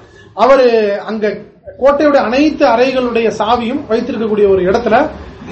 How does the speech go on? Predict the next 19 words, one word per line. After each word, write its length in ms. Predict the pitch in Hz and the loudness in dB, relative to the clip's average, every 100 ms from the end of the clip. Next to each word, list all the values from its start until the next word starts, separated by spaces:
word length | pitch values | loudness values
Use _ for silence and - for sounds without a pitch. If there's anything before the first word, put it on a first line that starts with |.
| - | -4
அங்கேயே 340 | 214 226 269 | -2 2 2
நின்னு 320 | 277 226 233 | 2 0 -4
கண்காணித்து 480 | 262 233 247 247 214 | -2 0 0 0 -4
கொண்டே 180 | 202 240 | -2 0
இருக்கிறார். 300 | 208 196 170 - - | 0 -2 -4 -8 -8
எப்ப 240 | 190 202 247 226 214 190 180 165 - - - | -6 0 2 4 2 0 -2 -6 -12 -18 -8
இந்த 140 | 202 | -6
கோ-, 300 | 190 240 214 | 0 0 0
இந்த 160 | 208 190 | -2 -2
சாவியை 480 | 208 247 285 285 | 0 4 4 4
கண்காணிக்கிறதுக்கு 720 | 277 240 240 240 202 220 226 285 | 0 -2 -2 -4 -4 -8 -4 -2
ஒரு 60 | |
நபர் 200 | 247 226 | 0 -2
இருக்கிறார். 340 | 214 185 170 131 - - - - - | -2 -4 -6 -10 -14 -16 -14 -14 -4
சாவியை 340 | 202 254 294 285 | 2 4 4 2
கண்காணிக்கிற 500 | 262 240 247 240 220 | -2 -2 -2 -2 -6
நபர் 240 | 196 226 | -4 -2
எப்ப 440 | 226 202 190 190 247 | -2 0 0 0 0
போறாரு, 380 | 220 226 226 294 | 4 4 4 0